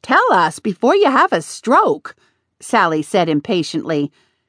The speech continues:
Searching each face until she was satisfied she had everyone's full attention,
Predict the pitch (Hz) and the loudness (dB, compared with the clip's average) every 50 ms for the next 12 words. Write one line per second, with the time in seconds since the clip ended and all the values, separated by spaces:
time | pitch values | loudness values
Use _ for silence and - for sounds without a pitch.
0 | _ _ _ _ _ _ _ _ _ - - 294 311 - - - 339 311 302 277 | _ _ _ _ _ _ _ _ _ -4 0 0 0 0 2 2 4 6 6 6
1 | 269 247 - - - _ - 220 202 175 180 196 - 196 175 - - 208 190 - | 4 2 -2 -8 -10 _ -2 0 0 0 -2 -2 -4 -4 -4 -2 -2 -2 -2 -2
2 | - 165 165 - - - 262 240 233 233 220 - - - 202 190 190 202 - - | -4 -4 -4 -4 -2 0 0 2 2 0 -2 -2 0 0 2 2 2 0 -2 -4
3 | 185 202 165 170 156 - _ - 240 233 262 269 247 220 196 170 165 - - _ | -2 -2 -2 -2 -2 -4 _ -4 -2 -2 -2 -2 0 0 0 0 -2 -4 -8 _
4 | - 240 254 269 277 285 277 - 254 214 180 156 - - 156 147 147 147 | 0 0 2 2 2 0 -2 -2 -2 -2 -2 -4 -4 -2 -2 0 0 -2